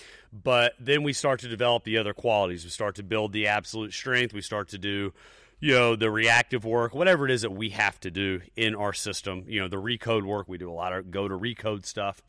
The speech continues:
And then as we continue to develop that, we start to gra-, I start to gradually incorporate it more and more and more into my program so that by the time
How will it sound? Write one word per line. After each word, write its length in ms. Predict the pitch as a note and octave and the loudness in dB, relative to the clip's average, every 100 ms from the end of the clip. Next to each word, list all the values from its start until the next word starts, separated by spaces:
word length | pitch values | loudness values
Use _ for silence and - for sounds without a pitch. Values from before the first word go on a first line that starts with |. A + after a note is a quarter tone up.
| _ _ _ _ _ _ _ _ - | _ _ _ _ _ _ _ _ -14
And 180 | - C3 | -6 2
then 280 | C3+ C3 A#2+ - - - _ | 4 2 0 -12 -20 -20 _
as 320 | C#3+ F#3+ G#3 E3+ | 2 4 2 2
we 180 | F3 | 2
continue 540 | - C#3+ - D#3 C#3+ B2 | 2 -4 -2 0 0 -2
to 100 | A#2 | -2
develop 400 | G#2 A#2 A2 G2 | 0 4 4 2
that, 260 | F2+ F2+ - _ - - | 0 0 -4 _ -20 -16
we 140 | - A#2+ | -8 -4
start 320 | - C#3+ C3+ | 0 2 2
to 80 | B2+ | -4
gra-, 300 | F#2+ A#2 A#2+ | -4 2 2
I 160 | A2+ E3 | 4 2
start 260 | - C#3+ | 2 -2
to 100 | A#2+ | -4
gradually 640 | G2 A2+ A#2+ G#2+ G#2+ G2 F2+ _ _ _ _ _ | -2 2 2 0 -2 -4 -6 _ _ _ _ _
incorporate 600 | C#3 A#2+ C3 B2+ A#2 A2+ | -4 -2 -4 -4 2 2
it 80 | G#2 | 2
more 280 | G#2+ A#2 A2+ | 0 0 0
and 100 | G#2+ | 0
more 160 | G#2+ G2+ | 0 -2
and 100 | G2+ | -2
more 260 | B2+ A#2+ | 0 0
into 220 | G#2 G#2 | -2 -4
my 120 | G2 F2+ | -4 -4
program 560 | - A#3 D3+ A#2+ A#2 | -2 -2 2 0 0
so 200 | - C3 | -2 -2
that 220 | A#2 A#2 | 2 0
by 240 | A2+ A2+ A#2 | 2 4 4
the 100 | G#2 | 0
time 400 | - C#3+ D3+ | -4 0 2